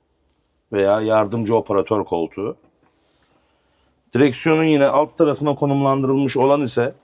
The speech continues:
ayakla kontrol ettiğimiz, direksiyonun uzaklığını ve yakınlığını ayarladığımız kontrol levyesi. Şimdi gösterge panelini sizlere göstermek istiyorum.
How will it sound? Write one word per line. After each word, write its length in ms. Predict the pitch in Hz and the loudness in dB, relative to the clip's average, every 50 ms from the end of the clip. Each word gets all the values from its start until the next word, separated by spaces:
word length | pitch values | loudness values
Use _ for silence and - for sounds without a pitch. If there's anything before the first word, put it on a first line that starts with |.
| _ _ - | _ _ -4
ayakla 460 | 107 113 120 127 127 123 127 123 104 | -2 0 0 -2 -4 -4 -2 -2 -2
kontrol 420 | - - 107 101 92 - 101 101 101 | -2 -2 -6 -6 -4 -4 -2 -2 0
ettiğimiz, 600 | 95 - - - 98 98 123 147 127 - - - - _ - - - _ - - - _ - - _ _ _ - - 120 | -2 -4 -4 -6 -6 -4 -4 -4 -6 -8 -10 -12 -16 _ -16 -16 -16 _ -14 -18 -16 _ -18 -20 _ _ _ -8 0 2
direksiyonun 720 | 127 139 135 131 - - 143 131 123 135 143 156 151 - _ _ _ - | 2 2 2 0 -2 0 2 2 2 2 0 -2 -4 -8 _ _ _ -4
uzaklığını 800 | 117 113 143 135 120 - - 131 123 123 120 123 139 143 127 | 0 2 2 0 0 0 0 2 2 4 2 2 2 0 2
ve 200 | 123 123 135 - - | 2 0 0 0 0
yakınlığını 640 | 127 120 117 - 131 127 123 127 127 123 123 139 135 | 0 0 0 0 0 -2 0 0 0 0 2 2 2
ayarladığımız 1040 | 113 120 123 117 107 104 107 107 101 98 110 117 131 160 156 - - - - - _ _ _ _ _ _ _ _ _ _ _ _ _ - | 2 2 4 4 2 2 2 -2 -2 -2 -2 -2 -2 -2 -4 -4 -6 -12 -14 -18 _ _ _ _ _ _ _ _ _ _ _ _ _ -8
kontrol 440 | - - 123 101 85 113 120 127 123 | -2 -2 -2 -2 0 0 0 0 2
levyesi. 480 | 117 110 101 95 95 85 - - - - _ _ _ _ _ _ _ _ _ - _ _ _ _ _ _ _ _ - - - _ _ _ _ _ - - - - - _ _ _ _ _ - - - - - - - - - - - _ _ _ _ _ _ _ _ _ _ _ _ _ _ _ _ _ _ _ _ _ _ _ _ _ _ _ | 2 0 0 0 -2 -6 -8 -12 -16 -18 _ _ _ _ _ _ _ _ _ -20 _ _ _ _ _ _ _ _ -20 -20 -20 _ _ _ _ _ -16 -16 -16 -16 -16 _ _ _ _ _ -20 -14 -8 -6 -6 -6 -6 -12 -20 -20 -20 _ _ _ _ _ _ _ _ _ _ _ _ _ _ _ _ _ _ _ _ _ _ _ _ _ _ _
Şimdi 540 | - - - 135 139 139 131 135 160 - - _ | -12 -8 -6 -4 -4 -2 -2 -4 -4 -6 -10 _
gösterge 540 | 123 120 120 120 117 - 120 123 127 127 123 | -4 -2 -2 0 0 2 0 0 2 0 -2
panelini 380 | 135 131 120 113 110 104 101 | -2 0 0 0 -2 -2 -4
sizlere 380 | 92 - 98 95 92 98 92 95 | -6 -6 -6 -4 -2 0 0 0
göstermek 520 | 92 98 90 - - 98 92 90 92 85 | 0 -2 -4 -2 -2 -2 -2 -2 -4 -8
istiyorum. 440 | - - - - 98 101 120 156 - | -12 -14 -8 -4 -4 -2 -2 -4 -8